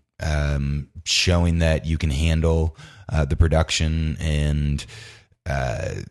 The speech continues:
the demands of an artist and their agent knowing that you deliver each time you work with them, and they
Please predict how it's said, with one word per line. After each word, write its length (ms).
the 140
demands 520
of 80
an 80
artist 680
and 680
their 320
agent 560
knowing 440
that 100
you 160
deliver 400
each 200
time 220
you 120
work 180
with 80
them, 260
and 280
they 400